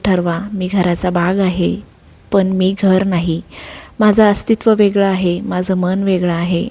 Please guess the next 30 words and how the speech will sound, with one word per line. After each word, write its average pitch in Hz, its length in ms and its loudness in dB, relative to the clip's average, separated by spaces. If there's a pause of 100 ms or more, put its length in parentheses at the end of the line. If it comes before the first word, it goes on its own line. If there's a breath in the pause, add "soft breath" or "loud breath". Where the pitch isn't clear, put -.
आणि 180 360 -2
ते 185 120 2
जपणं 180 300 -4
माझं 170 260 -2
कर्तव्य 170 520 -4
आहे. 170 260 -4 (500 loud breath)
आपल्याला 233 420 2
शिकवलं 220 400 4
जातं, 202 400 -2
"शांत 190 400 -4
राहा, 185 400 -2 (140)
घर 190 180 0 (100)
टिकतं." 180 360 -2 (460 loud breath)
पण 220 80 4
सतत 226 260 4
गप्प 226 400 2
राहिलेली 214 460 4
बाई 196 400 0 (200)
एक 190 220 -2
दिवस 190 300 0
कोसळते. 175 580 0 (440 loud breath)
मनात 208 300 -2
साठलेली 190 500 2
प्रत्येक 202 420 -2
गोष्ट 202 360 -2
आजार 180 380 0
बनते, 175 420 -4 (400 loud breath)
नात्यात 202 360 2
दुरावा 185 460 0
आणते. 175 500 -2